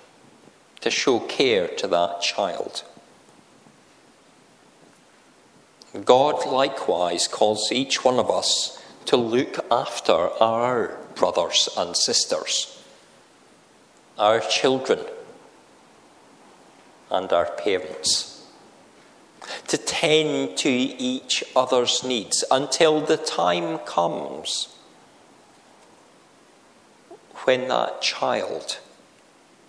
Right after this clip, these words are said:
that has needed our care, that child that is a child of God, moves fully into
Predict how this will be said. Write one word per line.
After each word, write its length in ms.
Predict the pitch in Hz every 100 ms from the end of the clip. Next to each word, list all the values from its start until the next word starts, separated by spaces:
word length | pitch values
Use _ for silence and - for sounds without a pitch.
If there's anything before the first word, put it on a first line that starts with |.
| _ _ _ _ _ _ _ _ -
that 200 | 107 - -
has 280 | 104 98 -
needed 440 | 107 98 95 87 -
our 280 | 117 135
care, 500 | 131 - 101 65 - - - - - - _ _ _ _ _ _ - -
that 400 | 107 113 - -
child 840 | - 123 123 113 104 98 - - - - - - - - _ - _ _ _ -
that 140 | - -
is 720 | 104 95 92 - - - - -
a 40 | -
child 720 | - - 120 110 98 92 - -
of 280 | 87 85 -
God, 460 | - 101 82 - - - - - - - - _ _ _ _ _ _ _ _ _ - _ -
moves 440 | 101 90 85 -
fully 400 | - - 98 90
into 520 | 85 85 - 90 85